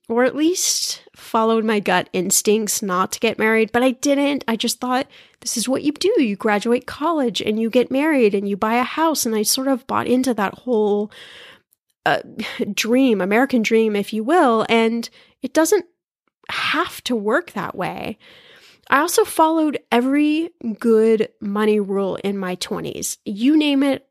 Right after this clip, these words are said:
I followed it. We were putting the max into four oh one k. We had bought a house that was in a great neighborhood.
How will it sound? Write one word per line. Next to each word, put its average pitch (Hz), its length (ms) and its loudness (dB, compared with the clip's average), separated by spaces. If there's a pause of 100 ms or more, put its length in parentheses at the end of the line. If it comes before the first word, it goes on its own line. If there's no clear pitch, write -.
(100)
I 202 100 -2
followed 180 360 -6
it. - 180 -6
We 233 200 0
were 240 320 2 (320)
putting 262 320 0
the 247 100 2
max 254 460 0
into 247 180 0
four 247 260 0
oh 240 120 2
one 233 200 2
k. 233 560 -2 (300)
We 233 160 0
had 226 220 2
bought 247 420 2
a 226 220 -2
house 240 500 0
that 226 140 -4
was 226 160 -2
in 233 100 0
a 226 60 2
great 233 500 -2
neighborhood. 233 720 2